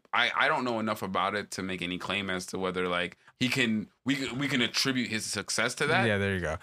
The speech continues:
Speaker 1: No,
Speaker 2: No,
Speaker 1: I would
Speaker 2: I was
Speaker 1: definitely
Speaker 2: almost
Speaker 1: attribute
Speaker 2: just
Speaker 1: his success to
Speaker 2: interested,
Speaker 1: the fact that he punched
Speaker 2: I was
Speaker 1: niggas
Speaker 2: more,
Speaker 1: in the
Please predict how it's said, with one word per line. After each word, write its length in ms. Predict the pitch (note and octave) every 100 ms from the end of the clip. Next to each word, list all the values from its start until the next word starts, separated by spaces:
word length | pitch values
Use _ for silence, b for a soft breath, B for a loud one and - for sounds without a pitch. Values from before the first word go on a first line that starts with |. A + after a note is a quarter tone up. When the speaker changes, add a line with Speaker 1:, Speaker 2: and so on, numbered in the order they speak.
| B
Speaker 1:
No, 140 | B2+
Speaker 2:
No, 60 | C3+
Speaker 1:
I 260 | C3+ B2+ E3
would 80 |
Speaker 2:
I 20 | G3+
was 80 | F3+
Speaker 1:
definitely 60 |
Speaker 2:
almost 180 | D#3+ E3+ E3
Speaker 1:
attribute 100 | D#3+
Speaker 2:
just 40 | D3+
Speaker 1:
his 80 | C#3 C3+
success 180 | C#3+ C#3+
to 60 |
Speaker 2:
interested, 180 | C#3 B2
Speaker 1:
the 40 |
fact 160 | C#3 C3
that 60 | A#2+
he 60 |
punched 280 | - - B2+
Speaker 2:
I 40 |
was 220 | D#3 F3+ D3+
Speaker 1:
niggas 40 |
Speaker 2:
more, 200 | C#3+ C3+
Speaker 1:
in 20 |
the 60 | B2